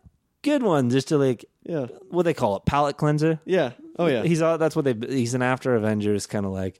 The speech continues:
Speaker 2: Yep.
Speaker 1: "Let's go have some fun with Paul Rudd."
Speaker 2: Yeah. Or actually, no,
Speaker 1: So
Speaker 2: Ant-Man and the Wasp isn't tomorrow. Ant-Man and the Wasp is today as this comes out. Uh, and then, uh,
Speaker 1: Oh, we're doing it
Speaker 2: Captain
Speaker 1: right now?
Speaker 2: Marvel's tomorrow. Yeah, that'll be, well, it'll be in a few hours. The people who are listening to this right when it came out, they'll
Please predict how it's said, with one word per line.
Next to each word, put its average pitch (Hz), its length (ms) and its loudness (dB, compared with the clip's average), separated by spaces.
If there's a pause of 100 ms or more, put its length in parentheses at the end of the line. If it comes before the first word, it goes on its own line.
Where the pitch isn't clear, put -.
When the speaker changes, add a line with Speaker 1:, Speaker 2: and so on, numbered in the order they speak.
(200)
Speaker 2:
Yep. 120 260 -6
Speaker 1:
"Let's 151 160 -2
go 127 80 0
have 104 180 0
some 185 140 -2
fun 240 500 -2
with 180 140 -4
Paul 214 520 0
Rudd." 127 520 0
Speaker 2:
Yeah. 120 200 -2 (200)
Or 160 100 -2
actually, 220 260 0
no, 190 200 0
Speaker 1:
So - 40 -8
Speaker 2:
Ant-Man 196 300 0
and 156 80 -2
the 139 40 2
Wasp 165 260 -2
isn't 123 200 -4
tomorrow. 135 300 -4
Ant-Man 147 220 -4
and 139 80 -4
the 120 40 -2
Wasp 131 260 -6
is 110 100 -12
today 113 400 -4
as 107 100 -8
this - 140 -10
comes 104 240 -6
out. 110 220 -4
Uh, 104 260 0
and 107 120 0
then, 101 300 -2 (100)
uh, 104 140 -4
Speaker 1:
Oh, 107 60 2
we're 110 80 4
doing 113 140 2
it - 20 0
Speaker 2:
Captain 107 160 0
Speaker 1:
right 107 80 0
now? 104 60 2
Speaker 2:
Marvel's 113 220 0
tomorrow. 107 400 -8 (500)
Yeah, 110 180 -2
that'll 131 200 2
be, 135 220 2
well, 147 180 0
it'll 165 120 2
be 165 100 2
in 156 60 0
a 151 40 -2
few 135 220 2
hours. 95 280 0
The - 60 -16
people 135 220 -4
who 139 80 2
are 120 80 4
listening 110 300 -2
to 104 60 -4
this 104 140 -4
right 113 160 2
when 101 120 -4
it 98 40 -6
came 110 240 -6
out, 113 220 -6
they'll 123 240 -2